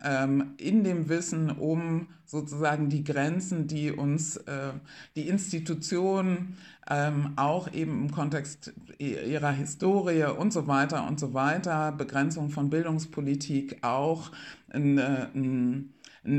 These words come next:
eher sozusagen Fokus auf so einzelne Maßnahmen, weniger auf Strategien, die wir in der Bildungspolitik sehen. Ähm, eine sehr starke Verkürzung, wenig Wissen um Diskriminierung und so weiter.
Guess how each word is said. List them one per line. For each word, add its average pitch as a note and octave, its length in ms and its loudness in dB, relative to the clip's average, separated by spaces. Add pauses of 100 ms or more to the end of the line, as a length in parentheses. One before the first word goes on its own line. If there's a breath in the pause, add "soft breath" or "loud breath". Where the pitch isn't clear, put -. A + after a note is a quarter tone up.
(120)
eher D#3+ 600 2
sozusagen C#3+ 920 2
Fokus E3+ 500 -2
auf C#3 220 -2
so D3+ 100 -2
einzelne D#3+ 640 2
Maßnahmen, E3+ 1000 0
weniger D#3+ 460 0
auf C#3 120 -4
Strategien, D#3+ 960 0
die D#3 180 0
wir D3 80 0
in C#3 140 0
der C#3 80 2
Bildungspolitik D3+ 1080 -2
sehen. D3 680 0 (460)
Ähm, C3+ 360 2 (280 loud breath)
eine C#3+ 120 0
sehr D#3+ 280 0
starke D3+ 360 -2
Verkürzung, D3+ 960 0
wenig F#3+ 480 0
Wissen E3 340 -2
um F3+ 320 0
Diskriminierung D3+ 1040 0
und C#3 180 0
so C#3 140 -4
weiter. F3 500 0